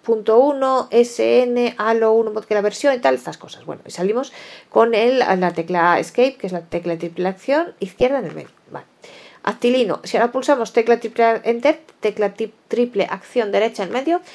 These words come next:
ya vamos al menú archivo, que es el primero que hay. Eh, bueno, tengo que decir que el actilino por, por ahora no está los menús traducidos en español, esto se puede utilizar en inglés, francés, alemán,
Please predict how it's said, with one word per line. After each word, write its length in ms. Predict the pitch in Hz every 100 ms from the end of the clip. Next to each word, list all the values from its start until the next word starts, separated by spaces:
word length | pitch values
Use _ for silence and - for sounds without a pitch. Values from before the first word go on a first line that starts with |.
| - _
ya 140 | 254 254
vamos 240 | 240 277
al 80 | 285
menú 280 | 202 214 226
archivo, 360 | 185 - - - _ -
que 80 | -
es 120 | 170
el 80 | 185
primero 340 | 180 156 160 -
que 100 | -
hay. 100 | - _ - - - - - -
Eh, 260 | 233 240
bueno, 180 | 240 240
tengo 220 | 233 240
que 100 | 285
decir 400 | 285 - 302 294 _
que 240 | - 220 202
el 60 |
actilino 720 | 190 185 196 214 254 254 240 - - -
por, 260 | 175 160
por 380 | - 165 151 147
ahora 320 | 156 208 202
no 160 | 196 220
está 380 | 240 - 214 214
los 200 | 208 190
menús 240 | 185 202
traducidos 480 | 202 202 190 202 196
en 80 | 190
español, 560 | 185 185 190 233 214
esto 180 | 190 196
se 120 | 196
puede 180 | 190 196
utilizar 380 | 190 190 - 202
en 80 | 202
inglés, 500 | 202 214 226 226 -
francés, 560 | 190 190 220 226 220
alemán, 380 | 190 196 214